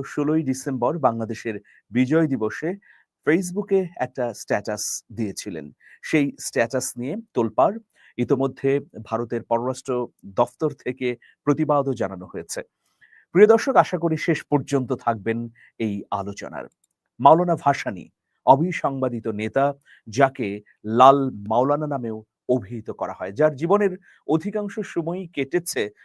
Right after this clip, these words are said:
ভারতের আসামে। আমরা এখন যে আসামটি দেখছি,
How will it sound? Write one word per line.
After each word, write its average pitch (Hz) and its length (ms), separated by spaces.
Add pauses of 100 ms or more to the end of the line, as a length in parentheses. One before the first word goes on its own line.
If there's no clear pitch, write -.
(160)
ভারতের 120 380 (100)
আসামে। 104 460 (380)
আমরা 175 200 (120)
এখন 196 360
যে 185 240 (120)
আসামটি 143 420
দেখছি, 113 440